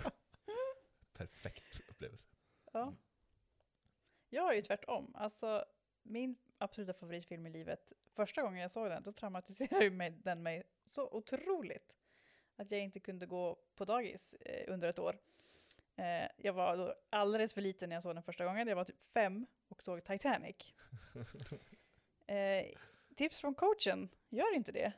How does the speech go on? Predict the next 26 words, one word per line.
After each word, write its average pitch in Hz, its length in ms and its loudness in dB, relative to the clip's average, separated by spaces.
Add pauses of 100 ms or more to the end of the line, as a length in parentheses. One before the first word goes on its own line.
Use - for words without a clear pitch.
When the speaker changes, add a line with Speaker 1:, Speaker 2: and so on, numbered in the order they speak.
Speaker 2:
när 196 120 -6
man 190 140 -4
är - 60 -2
fem. - 280 -2 (360)
Eh, 202 520 0 (120)
jag 240 220 -4
var 233 120 0
ju 196 80 0
livrädd 208 480 0
för 180 120 -2
att, - 280 -4
eh, - 60 -8 (520)
mamma 180 380 -4
skulle 175 260 -10
dö - 260 0
och - 80 0
allt 180 100 -6
möjligt. - 280 -8
Så - 60 -6
jag - 60 -8
vägrade 190 500 2
gå - 160 -8
till - 100 -16
dagis. - 280 -10 (520)
Och 214 120 -4
sen 233 340 0